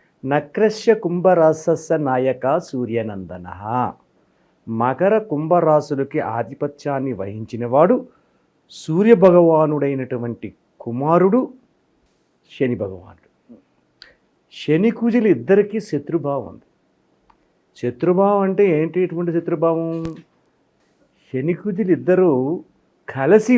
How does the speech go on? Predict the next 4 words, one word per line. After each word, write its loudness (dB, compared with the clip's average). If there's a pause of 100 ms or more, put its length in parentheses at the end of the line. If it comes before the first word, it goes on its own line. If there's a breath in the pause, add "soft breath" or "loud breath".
(160)
ఉన్నా -2 (1040)
వారి 2
వారి 2
యొక్క -4